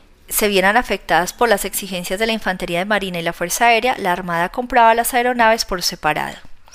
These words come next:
La infantería de marina tenía muchas necesidades diferentes de las de las otras dos fuerzas, pero también en su caso eran solamente dos las que le mantenían decididamente en contra de la compra conjunta de las aeronaves.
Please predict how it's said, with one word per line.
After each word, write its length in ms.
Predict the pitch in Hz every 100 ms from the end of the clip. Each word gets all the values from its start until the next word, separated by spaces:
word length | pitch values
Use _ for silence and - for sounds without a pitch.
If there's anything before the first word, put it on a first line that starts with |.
| - - - - -
La 120 | - 247
infantería 460 | 269 269 277 285
de 100 | 330
marina 340 | 311 196 180 175
tenía 320 | 208 180 175
muchas 320 | 202 226 214
necesidades 520 | 208 202 - 165 165
diferentes 500 | 202 202 180 170 180
de 80 | 190
las 140 | 185
de 80 | 175
las 180 | 165 -
otras 200 | 160 165
dos 180 | 165 -
fuerzas, 460 | 262 196 - 226 - - - - -
pero 260 | 277 294
también 480 | 302 311 302 269 262 -
en 120 | 262
su 140 | -
caso 280 | - 247 247
eran 160 | 190 196
solamente 540 | 196 190 190 196 196
dos 380 | 214 214 254 -
las 240 | 185 185
que 80 | -
le 80 | 185
mantenían 520 | 180 180 185 170 180
decididamente 840 | 208 - - 180 175 196 226 226 247
en 100 | 247
contra 360 | - 240 214
de 60 | 196
la 100 | 190
compra 300 | - 170 170
conjunta 500 | - 220 240 262 220
de 60 | 175
las 200 | 175 180
aeronaves. 680 | 165 165 160 143 170 -